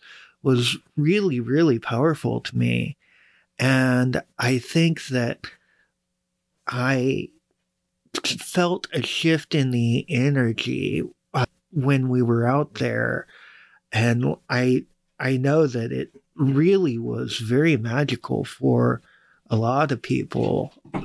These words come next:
Uh, at the first festival, I even got to connect with a cutie that was real sweet and had a great night and a great moment with them.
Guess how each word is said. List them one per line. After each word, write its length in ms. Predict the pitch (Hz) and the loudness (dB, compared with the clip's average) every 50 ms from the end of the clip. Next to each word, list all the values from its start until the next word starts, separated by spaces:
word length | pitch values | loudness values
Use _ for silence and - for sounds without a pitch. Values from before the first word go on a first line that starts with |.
| - - | -6 -4
Uh, 240 | - 127 131 139 151 - - | -2 0 0 -2 -2 -4 -4
at 140 | 131 120 | -4 -2
the 80 | - 135 | -2 -4
first 340 | - - 180 196 196 185 - | -4 -2 0 0 -2 -2 -2
festival, 800 | - 127 120 120 - - 120 123 120 123 123 123 123 123 117 - - - - - - _ _ _ _ _ _ _ - | -2 -2 -2 -2 -4 -4 -2 0 2 4 4 2 2 0 -4 -8 -14 -20 -20 -20 -20 _ _ _ _ _ _ _ -4
I 180 | 139 143 131 | -2 0 2
even 680 | 135 127 131 135 127 123 135 131 127 131 131 135 143 - - - | 2 2 2 2 2 2 0 0 0 -2 -2 -2 -4 -6 -4 0
got 340 | - 135 131 - - - - | 0 0 0 0 -4 -8 -4
to 380 | - 143 139 127 127 131 127 - - - _ | 0 2 2 2 0 -2 -4 -8 -12 -20 _
connect 500 | - - 143 135 135 131 135 - - - | -2 0 0 2 2 0 0 -2 -2 0
with 160 | 139 127 - | 0 2 2
a 60 | 135 127 | 0 -2
cutie 580 | - - - 127 120 120 117 123 120 127 123 | 0 0 2 4 4 4 4 2 2 0 0
that 280 | 123 - - - - - | -2 -2 -4 -6 -4 -2
was 320 | 131 123 - - - - - _ - - - - _ _ _ - | -2 -2 0 -2 -4 -6 -10 _ -20 -20 -20 -20 _ _ _ -2
real 220 | 120 123 123 123 | 0 0 0 0
sweet 460 | 120 - - 131 127 131 139 - - - | -2 -2 0 2 2 2 2 0 -4 -6
and 400 | 143 120 127 123 123 135 139 - _ _ | -4 -2 0 0 0 0 -2 -6 _ _
had 260 | - - 165 170 165 | -6 -2 0 0 2
a 120 | 165 160 151 - - _ _ _ | 0 -2 -4 -8 -18 _ _ _
great 340 | - 143 143 156 135 - - | 0 2 2 2 2 0 -2
night 400 | 113 120 123 131 139 147 - - | -2 0 0 2 0 0 0 -2
and 160 | 151 139 123 | -2 -2 -2
a 60 | 120 | -2
great 380 | 120 - 123 123 143 - - - | -2 0 0 2 2 0 0 -2
moment 460 | 123 113 113 127 135 123 131 - - | -2 0 2 2 2 2 0 0 -2
with 180 | 139 123 117 - | -2 -2 0 0
them. 420 | 127 120 120 120 120 123 127 | 0 0 2 0 0 0 -2